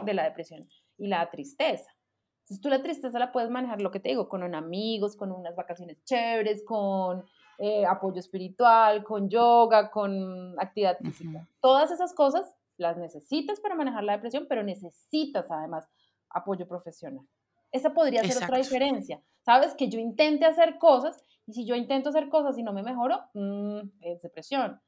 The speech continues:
Speaker 1: Pero si yo hice cosas y salí, listo, entonces era tristeza, ¿sí?
Speaker 2: Que se puede ser otro red light, o sea, si,
Speaker 1: Ujú,
Speaker 2: si estoy
Speaker 1: sí.
Speaker 2: pasando por días difíciles o lo que sea, y tengo mi grupo de contención, mis amigos, mi familia, mis hobbies, lo que sea,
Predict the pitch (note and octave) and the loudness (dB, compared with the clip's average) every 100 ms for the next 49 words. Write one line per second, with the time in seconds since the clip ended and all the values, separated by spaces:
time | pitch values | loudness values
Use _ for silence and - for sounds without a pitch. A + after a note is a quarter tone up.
0 | _ _ C4 B3+ A#3+ A3+ G#3 C4 D4+ D4+ | _ _ 4 4 4 0 4 6 6 4
1 | D#4+ D4 B3 C#4+ B4+ A#3 C4 C#4+ F4+ C#4 | 2 0 0 0 -4 -4 -4 -4 -8 -8
2 | A#3 B3 C#4 C#4 C#4 C#4 - A#4 - - | -10 -4 -2 -2 -4 -4 -4 -4 -10 -20
3 | _ _ _ _ F4 B4+ - _ - B3+ | _ _ _ _ -10 -10 -14 _ 0 2
4 | B3 B3 C4 C4 C4 C4 B3+ B3 C#4+ D#4 | 2 6 6 8 6 6 4 6 4 2
5 | G3+ F3 - G3 - G3+ F#3 - A3+ A3 | -4 -4 -6 -4 0 2 2 2 2 4
6 | B3+ D#4+ - A#3 A3 A#3 A#3 A#3 C4+ D4 | 2 2 0 2 4 4 4 6 8 8
7 | F4 C#4+ G#3+ - _ _ F#3 F3 A3+ A3 | 8 6 0 -12 _ _ -16 -2 6 6
8 | A3 A3+ A#3 A#3 A3 G3+ G#3+ G#3 G3+ F#3+ | 6 2 2 2 2 2 2 0 0 -2
9 | - - G3 F#3 F3+ F#3+ - - - - | -4 -2 2 4 2 0 -10 -18 -18 -16
10 | - G#3+ A3+ A#3 A#3 A#3+ B3 B3 G3+ G#3 | -2 4 6 8 8 6 6 6 4 4
11 | A#3 A#3 G#3+ G#3 - G3 G3+ G#3 G#3+ G3+ | 4 4 2 2 4 6 6 4 2 0
12 | F#3 F#3 F3+ A3 A3 A3 A3+ A3+ F#3+ F#3+ | 2 2 6 6 8 8 6 4 4 4
13 | G#3+ G#3+ G#3 G#3+ G#3+ G#3 F#3+ - F3 G#3 | 4 6 8 8 6 0 -2 2 8 8
14 | G#3+ A3 A3 G#3+ F#3 G3 F#3+ G3+ | 8 4 0 -2 -2 2 4 2